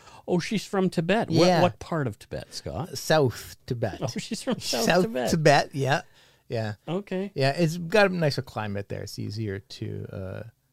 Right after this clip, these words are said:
Speaker 1: Right.
Speaker 2: Tibet and South, in South
Speaker 1: Well,
Speaker 2: Tibet.
Speaker 1: there you go.
Speaker 2: Yeah, yeah. And she, oh, yeah, she also, what she does in South Tibet
Speaker 1: Mm-hmm.
Speaker 2: is, um, she, she road paver.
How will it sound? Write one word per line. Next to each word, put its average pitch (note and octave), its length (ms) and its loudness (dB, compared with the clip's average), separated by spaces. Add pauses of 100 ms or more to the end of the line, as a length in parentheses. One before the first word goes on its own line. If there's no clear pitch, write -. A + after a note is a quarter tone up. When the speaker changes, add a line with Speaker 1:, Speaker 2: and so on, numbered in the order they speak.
(120)
Speaker 1:
Right. G2+ 380 -6
Speaker 2:
Tibet G#2 480 -6
and G2 240 -10 (180)
South, G2+ 300 -8 (220)
in A2 80 -14
South - 180 -10
Speaker 1:
Well, D3 160 -2
Speaker 2:
Tibet. D#3+ 160 -2
Speaker 1:
there E3 80 -2
you D#3+ 160 -4
go. A#3+ 260 0
Speaker 2:
Yeah, A4 220 0 (280)
yeah. G#3+ 300 -2 (600)
And C#3+ 140 0
she, D3 380 -4
oh, B2 220 0 (100)
yeah, B2 140 -4
she - 200 -6
also, C3+ 380 2
what A2+ 220 -4
she - 140 -10
does D3+ 420 -4
in G2 200 -6
South G2+ 360 -6
Tibet F2+ 360 -10 (200)
Speaker 1:
Mm-hmm. C3+ 360 -2
Speaker 2:
is, A2+ 680 -2 (140)
um, G#2+ 760 -4 (1080)
she, C3 200 -6 (320)
she - 120 -20
road A#2+ 440 -2
paver. D#2 420 -12